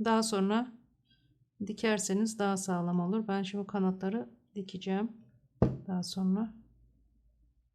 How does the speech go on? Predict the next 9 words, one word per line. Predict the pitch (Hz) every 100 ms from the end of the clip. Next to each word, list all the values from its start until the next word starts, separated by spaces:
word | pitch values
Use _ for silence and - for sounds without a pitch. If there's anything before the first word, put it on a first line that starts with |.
| _ _ _ _
şöyle | - - - - 226 170 180
güzel | 190 196 208 190 185 - -
yerini | 196 190 185
ayarlıyorsunuz. | 190 196 190 185 190 190 202 202 -
Bir | 226
kısmına | 226 - 208 190 190 -
sıktım. | - - 220 - 226 240 - - - - - - -
Orayı | 208 202 196
yapıştırıyorum. | 190 190 - 214 208 214 214 226